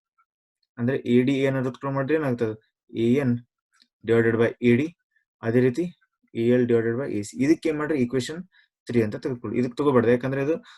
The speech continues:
ಆ, ಉಲ್ಟಾ ಐತೆ ನೋಡ್ರಿ. ಎ ಎನ್ ಎ ಡಿ ಇದ್ರೆ ಇಲ್ಲಿ ಎ ಡಿ ಏನ್ ಐತೆ? ಈಗ ಉಳ್-, ಹೃತ್ಕ್ರಮ ಮಾಡಿ ಸಮೀಕರಣ ಮೂರು ತಗೋಬೇಕು. ಈಗ ಸಮೀಕರಣ ಒಂದು ಮತ್ತು ಸಮೀಕರಣ ಮೂರಲ್ಲ, ಸಮೀಕ-, ಸಾರಿ, ಸಮೀಕರಣ ಎರಡು ತಗೊಳ್ಳಿ. ಹಂಗಾದ್ರೆ ಸಮೀಕರಣ ಒಂದು ಮತ್ತು ಸಮೀಕರಣ ಎರಡರಲ್ಲಿ ಸೇಮ್ ಏನಿದೆ? ಇಲ್ಲಿ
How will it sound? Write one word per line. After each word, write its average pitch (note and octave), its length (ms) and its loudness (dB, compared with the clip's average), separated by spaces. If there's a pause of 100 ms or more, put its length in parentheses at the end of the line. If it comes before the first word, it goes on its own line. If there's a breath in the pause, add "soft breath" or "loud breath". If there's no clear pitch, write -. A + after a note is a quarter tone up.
(180 loud breath)
ಆ, A#2+ 120 0
ಉಲ್ಟಾ D3+ 300 2
ಐತೆ A2 200 2
ನೋಡ್ರಿ. G#2 320 -8
ಎ A#2+ 140 6
ಎನ್ C3+ 180 2
ಎ C3+ 180 0
ಡಿ C#3+ 120 0
ಇದ್ರೆ D#3 180 0
ಇಲ್ಲಿ D#3 200 0
ಎ C#3 80 0
ಡಿ D3+ 120 4 (100)
ಏನ್ G#2 120 0
ಐತೆ? - 160 -10
ಈಗ C#3 200 -4 (260)
ಉಳ್-, B2+ 340 -4
ಹೃತ್ಕ್ರಮ F3+ 340 0
ಮಾಡಿ F3+ 260 4 (320 soft breath)
ಸಮೀಕರಣ C#3+ 460 -2
ಮೂರು E3 180 0
ತಗೋಬೇಕು. G2+ 320 -6 (320 loud breath)
ಈಗ C#3 140 2 (340 soft breath)
ಸಮೀಕರಣ E3 480 -2 (100)
ಒಂದು D#3 280 0
ಮತ್ತು D3+ 240 -4
ಸಮೀಕರಣ C#3 480 -4 (1040)
ಮೂರಲ್ಲ, B2 420 -2
ಸಮೀಕ-, A#2 480 -12
ಸಾರಿ, A2 300 -10
ಸಮೀಕರಣ A#2+ 460 -2
ಎರಡು C3 240 4
ತಗೊಳ್ಳಿ. F#2 240 -12 (260 soft breath)
ಹಂಗಾದ್ರೆ D3 300 -2
ಸಮೀಕರಣ E3+ 400 0
ಒಂದು D#3+ 280 2
ಮತ್ತು D#3 180 -4
ಸಮೀಕರಣ D3 440 -2
ಎರಡರಲ್ಲಿ C#3+ 320 -2
ಸೇಮ್ D3+ 340 0
ಏನಿದೆ? D3 260 0 (420 soft breath)
ಇಲ್ಲಿ C#3+ 260 4